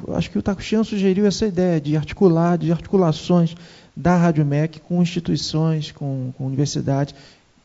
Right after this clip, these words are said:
Eu não posso falar nada quanto à universidade, porque o Marcelo Brissac, com a Rádio mec, já esteve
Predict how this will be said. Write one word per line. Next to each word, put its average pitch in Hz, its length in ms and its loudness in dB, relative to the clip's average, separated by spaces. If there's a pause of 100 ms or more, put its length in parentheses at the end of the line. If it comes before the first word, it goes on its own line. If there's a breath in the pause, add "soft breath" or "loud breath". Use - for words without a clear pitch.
(140)
Eu 151 120 -2
não 151 100 0
posso 139 240 -2
falar 135 300 -2
nada 151 260 0
quanto 139 300 -2
à 127 40 2
universidade, 139 600 -2
porque - 240 -4
o - 20 0
Marcelo 131 480 -4
Brissac, 131 460 -10
com - 120 -10
a 139 40 0
Rádio 143 240 2
mec, 139 260 0
já 175 120 -2
esteve 160 500 -2